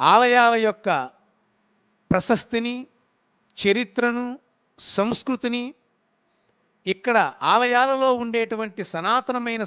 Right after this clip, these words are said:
సంప్రదాయాలను కాపాడటానికి దీక్ష వహించి అనేక కార్యక్రమాలను చంద్రబాబు నాయుడు గారు రూపకల్పన చేయటం జరిగింది. ఎంతో పరిపుష్టమైనటువంటి, మహోన్నతమైనటువంటి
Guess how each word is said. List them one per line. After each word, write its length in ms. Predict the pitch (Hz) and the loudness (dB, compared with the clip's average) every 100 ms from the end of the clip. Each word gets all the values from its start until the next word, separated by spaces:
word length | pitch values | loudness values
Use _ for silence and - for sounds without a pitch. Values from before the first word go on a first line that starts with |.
| - | -6
సంప్రదాయాలను 840 | 175 214 220 214 208 208 208 208 208 - | -4 -2 0 0 0 -2 -2 -4 -6 0
కాపాడటానికి 880 | 175 190 208 208 180 180 170 170 147 107 _ _ _ _ _ - | 0 2 2 0 -2 -2 -2 -6 -6 -8 _ _ _ _ _ -20
దీక్ష 420 | 117 185 262 - 247 196 | -2 0 0 4 4 4
వహించి 400 | 185 240 - 269 254 _ _ _ _ _ _ | 2 0 -4 -4 -6 _ _ _ _ _ _
అనేక 380 | 160 208 226 214 196 156 | 0 0 0 -2 -4 0
కార్యక్రమాలను 760 | 180 233 - 233 214 208 196 190 | 0 0 -2 0 2 2 -2 -4
చంద్రబాబు 460 | 175 214 214 202 196 | -2 2 2 2 0
నాయుడు 220 | 190 180 180 | -2 -2 0
గారు 140 | 180 160 | 0 -2
రూపకల్పన 480 | 180 190 196 190 180 175 | -2 0 0 -2 -4 -4
చేయటం 260 | 160 170 151 | -4 -6 -6
జరిగింది. 400 | 151 143 127 113 - _ _ _ _ _ _ _ _ _ _ _ _ _ - | -6 -6 -6 -10 -12 _ _ _ _ _ _ _ _ _ _ _ _ _ -10
ఎంతో 460 | 139 190 220 269 269 233 202 _ _ _ _ _ _ - | 0 0 4 8 8 6 0 _ _ _ _ _ _ -6
పరిపుష్టమైనటువంటి, 1200 | 185 220 254 - 240 226 226 214 214 208 190 185 160 - _ _ _ _ _ _ _ _ _ _ _ _ | -4 -2 -2 -2 -4 -2 -4 -2 -2 -2 -4 -6 -6 -12 _ _ _ _ _ _ _ _ _ _ _ _
మహోన్నతమైనటువంటి 1200 | 131 190 262 269 262 247 240 233 214 220 208 190 | 4 6 8 6 0 -2 -2 -2 -2 -2 -4 -6